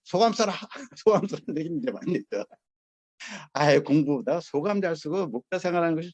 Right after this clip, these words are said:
최고다." 이건 얘기 참 많이 했어요. "우리는 너희들이 정말 가장 가치 있는 삶을 살기 원하는데 아빠, 엄마는 목자 삶이 최고로 중요해. 뭐 직장 가난한 거 그런 거 그렇게 뭐, 뭐 있으면 좋지만 없어도 되고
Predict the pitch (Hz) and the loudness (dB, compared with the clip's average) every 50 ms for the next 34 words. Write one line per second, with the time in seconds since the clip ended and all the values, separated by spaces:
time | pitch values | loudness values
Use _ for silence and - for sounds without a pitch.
0 | _ - - 202 214 202 196 147 107 120 139 160 190 190 196 180 156 156 156 - | _ -10 -8 -6 -4 -2 -2 -2 0 0 0 0 2 0 0 0 0 0 -2 -2
1 | - - 185 175 139 120 113 104 92 - - 90 80 - _ _ _ _ _ _ | -4 -6 -6 -4 -2 -2 -2 -2 -4 -6 -8 -12 -14 -14 _ _ _ _ _ _
2 | _ _ _ _ _ _ _ _ _ 110 110 120 120 127 123 123 120 110 110 113 | _ _ _ _ _ _ _ _ _ -2 0 2 2 2 2 2 2 2 2 2
3 | 117 110 120 117 117 - - 117 123 131 131 131 123 117 - - - 113 113 127 | 2 0 0 -2 -2 -2 -4 -2 -2 0 0 -2 -2 -6 -10 -10 -6 -4 -2 -2
4 | 143 147 - 110 - - - 135 117 120 123 120 117 123 123 120 120 120 - 113 | -2 -2 -4 -6 -8 -6 -4 -2 0 0 0 0 -2 -2 0 0 0 0 0 0
5 | 117 113 113 110 110 101 104 107 104 101 107 156 165 143 107 - _ _ _ _ | -2 0 0 -2 -2 -2 -4 -6 -8 -4 -2 -2 -2 -2 -2 -6 _ _ _ _
6 | _ _ - 107 - - 117 107 101 104 107 107 104 127 135 123 113 92 - _ | _ _ -14 -6 -2 0 0 2 0 0 -2 -2 -4 -2 -2 -2 -4 -4 -6 _
7 | _ _ _ _ _ _ _ _ - 113 - - - 165 147 - 151 143 143 147 | _ _ _ _ _ _ _ _ -14 -14 -12 -2 0 0 0 2 2 2 4 2
8 | 165 170 170 175 165 - - - - 214 220 208 202 - - 180 175 160 143 147 | 2 0 -2 -6 -10 -10 -10 -6 -2 0 2 2 0 -2 -4 -2 0 0 2 0
9 | 180 180 165 131 98 - - - - 202 202 _ _ - - - _ - 185 190 | 0 -2 -4 -6 -10 -12 -16 -14 -12 -12 -14 _ _ -10 -10 -10 _ 0 0 0
10 | 202 208 196 - - 123 - 165 180 185 196 196 - - - 127 139 190 214 214 | 2 0 -4 -4 -2 0 0 0 0 0 -4 -6 -6 -6 -4 -2 0 0 0 -2
11 | 208 - - 135 127 - 208 214 175 151 123 127 190 233 - - _ _ _ 117 | -4 -6 -12 -10 -6 -2 -2 -2 -2 -2 -4 -4 -4 -6 -8 -10 _ _ _ -8
12 | 120 - 196 147 147 170 196 196 175 - 151 180 190 135 - - 156 185 190 143 | -6 -4 -4 -4 -4 -4 -2 0 0 -2 0 0 0 0 0 -2 -4 -4 -2 -2
13 | 110 113 170 226 208 139 - | -2 0 2 2 2 0 -2